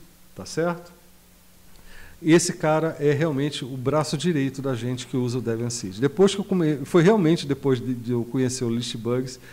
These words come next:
que eu comecei a ficar tranquilo no uso do Debian Seed, tá? Muito bem. E pra encerrar aqui o nosso papo, esse show and tell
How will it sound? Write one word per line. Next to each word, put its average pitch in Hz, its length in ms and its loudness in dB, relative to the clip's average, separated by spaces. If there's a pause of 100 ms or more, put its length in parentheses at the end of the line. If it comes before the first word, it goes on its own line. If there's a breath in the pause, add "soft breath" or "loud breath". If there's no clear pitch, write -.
(240 loud breath)
que - 80 0
eu 131 60 2
comecei 143 320 0
a - 20 -4
ficar - 160 -2
tranquilo 123 640 -2 (260 loud breath)
no 117 180 -2
uso 117 200 -4
do 101 100 -4
Debian 101 220 -4
Seed, - 360 -12 (760 soft breath)
tá? 113 200 -8 (800 loud breath)
Muito 196 600 0
bem. 165 400 0 (600)
E 254 220 4 (260)
pra 240 240 0
encerrar 196 480 2
aqui 139 200 -4
o 147 40 0
nosso 139 240 -2
papo, 180 400 -2 (680 loud breath)
esse 107 280 -4
show 180 340 0
and 160 120 2
tell 135 520 0